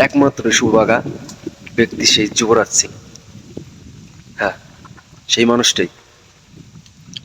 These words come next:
সবার আছে, দুইটা তিনটা করে চ্যাম্পিয়ন ট্রফি, বিশ্বকাপ। যারা হেটার্স আছেন বিরাট কোহলি, তাদের উদ্দেশ্যে বলছি, যারা জানেন না বিরাট কোহলি বিশ্বকাপ জেতে না, তাদের উদ্দেশ্যে,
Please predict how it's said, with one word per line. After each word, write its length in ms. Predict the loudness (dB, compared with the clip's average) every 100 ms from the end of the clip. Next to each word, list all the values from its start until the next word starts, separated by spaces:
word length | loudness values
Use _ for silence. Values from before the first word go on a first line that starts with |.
| 0
সবার 260 | 4 4 4
আছে, 140 | 2 -2 -4 -18 -20 -20 -20 -20 -20 -20 -20 -6
দুইটা 280 | 2 4 6 4
তিনটা 220 | 2 4 4
করে 140 | 4 2 -2 -16 -14 -2
চ্যাম্পিয়ন 340 | 0 4 2 4
ট্রফি, 340 | 2 2 2 2 0 -8 _ _ _ _ _ _ _ _ -4
বিশ্বকাপ। 520 | 0 2 2 0 0 -6 -20 -20 -6 0
যারা 160 | 2 2
হেটার্স 280 | 0 0 2 2
আছেন 140 | 2 2
বিরাট 160 | 0
কোহলি, 140 | 0 0
তাদের 160 | 0 0
উদ্দেশ্যে 220 | -2 0 0
বলছি, 160 | -2 -8 _ _ _ _ -2
যারা 140 | 0 2
জানেন 180 | 4 4
না 40 | 4
বিরাট 140 | 2 2
কোহলি 140 | 2 4
বিশ্বকাপ 240 | 2 0
জেতে 140 | 0 -2 -2
না, 60 | -8 -18 -20 _ _ _ _ _ -2
তাদের 220 | 2 4 2
উদ্দেশ্যে, 320 | 2 0 -2